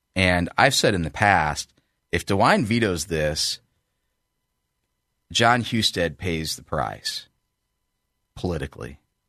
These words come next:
in twenty-six when he runs for governor. I just don't think that they can spin that in a way that parents will be able to get on board with.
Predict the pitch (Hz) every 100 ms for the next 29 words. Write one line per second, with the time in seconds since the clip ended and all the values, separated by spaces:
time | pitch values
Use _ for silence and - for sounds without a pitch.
0 | _ 82 - 85 67 - 78 - - 69
1 | 64 65 64 - - 60 - 123 - _
2 | _ _ _ _ _ - 95 104 - 104
3 | 98 - 95 87 - _ 78 65 - _
4 | _ _ _ _ _ _ _ _ _ _
5 | 80 85 - 92 92 82 73 - - -
6 | 113 101 82 73 65 - 80 73 76 71
7 | 69 - 78 - - 101 80 71 - -
8 | - - _ _ _ _ _ _ _ -
9 | 82 95 78 82 78 80 76 78 - -
10 | 76 73 73 71 _ _ _ _ _ _
11 | _ _ _ _ _ _ - 90 76 71
12 | 71 73 69 65 -